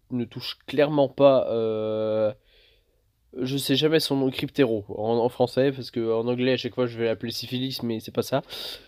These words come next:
Pauvre Pokémon que j'appelle <laughs> Syphilis à chaque fois. Et là, c'est parti, le mec va commencer à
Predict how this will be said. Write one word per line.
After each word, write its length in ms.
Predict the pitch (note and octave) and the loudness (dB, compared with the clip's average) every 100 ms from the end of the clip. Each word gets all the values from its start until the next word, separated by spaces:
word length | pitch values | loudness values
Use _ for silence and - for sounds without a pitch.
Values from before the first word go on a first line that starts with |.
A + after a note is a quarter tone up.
| - _ - _ | -20 _ -20 _
Pauvre 220 | D#3 D#3 | 6 6
Pokémon 420 | - D3+ D#3 D3 C#3+ | 6 2 4 4 2
que 120 | C3 | 2
j'appelle 280 | B2+ C3+ C3 | 2 0 -2
<laughs> 20 | |
Syphilis 680 | - - - F#3 G#3+ - | -4 -6 2 4 6 4
à 60 | C3+ | 4
chaque 240 | - B2 | 0 -2
fois. 300 | - B2+ B2+ _ - - - - | -2 -2 -2 _ -20 -20 -20 0
Et 100 | C#3 | 8
là, 160 | D3+ D#3 | 10 10
c'est 140 | E3 | 6
parti, 400 | D3+ C#3+ - D#3 | 2 0 0 2
le 100 | C3+ | 2
mec 240 | C3 C#3+ C3 | 2 0 -2
va 140 | C3 | -4
commencer 540 | - B2 - C#3+ C#3+ - | -2 -6 -2 2 2 2
à 280 | C3 B2+ | 2 4